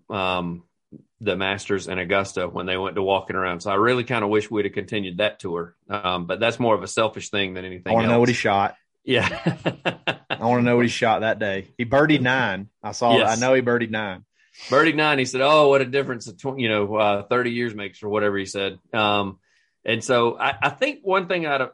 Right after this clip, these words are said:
Speaker 1: I'd like to see more of is, I don't wanna call it mentorship, but some of the stuff, like the interactions he had with Jack.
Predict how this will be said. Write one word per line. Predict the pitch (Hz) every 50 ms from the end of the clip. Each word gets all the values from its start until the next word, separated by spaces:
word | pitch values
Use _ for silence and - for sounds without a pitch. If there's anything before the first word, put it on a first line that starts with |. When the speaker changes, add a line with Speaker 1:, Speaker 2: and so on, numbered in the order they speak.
| - -
Speaker 1:
I'd | 117 120 117 113
like | 110 110 117 123 120 113
to | 107
see | - - 120 117
more | 113 110 113 117 117 113
of | 110 110 110 110 104 104 - _ -
is, | 120 110 104 104 101 95 98 - - - - _ _ _ _ - _ _ _ _ _ _ _ _ _ _ _ _ _ _ _ _ _ _ _ _ _ _ _ _ _ _ _ _ _ _ _ _ _ _ _ -
I | - 151
don't | 202 214 180 170
wanna | 165 170 156 135
call | - - 156 147 131 107
it | 107
mentorship, | 113 123 143 151 139 - 135 123 120 117 110 - - 120 120 - - _ -
but | 104 95 - -
some | - 160 196
of | 196 151
the | 127
stuff, | 117 - - 147 143 - - -
like | 107 95 - _ _ _ _
the | 107 107 107 104 - _ -
interactions | 143 143 143 131 123 123 123 120 - - 110 -
he | - 120 117
had | 117 120 117 113 104
with | 98 98 90
Jack. | 92 104 104 95 92 90 85 - - _